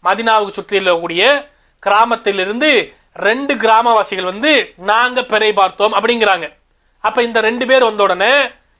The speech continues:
இப்ப சம்சுதீன் காசிமி அஜரத் மாதிரி கொஞ்சம் மனநிலை சரியில்லைன்ட்டா என்ன ஆகுதுன்னு தெரியுமா? எப்படி நாம கேள்வி கேட்கணும்?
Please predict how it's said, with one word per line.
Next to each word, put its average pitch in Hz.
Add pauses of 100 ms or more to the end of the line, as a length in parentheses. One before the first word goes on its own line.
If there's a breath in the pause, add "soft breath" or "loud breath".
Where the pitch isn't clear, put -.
இப்ப 202
சம்சுதீன் 254
காசிமி 233
அஜரத் 226
மாதிரி 254 (220 soft breath)
கொஞ்சம் 226
மனநிலை 247
சரியில்லைன்ட்டா 240
என்ன 226
ஆகுதுன்னு 214
தெரியுமா? 214 (480)
எப்படி 226
நாம 226
கேள்வி 226
கேட்கணும்? 220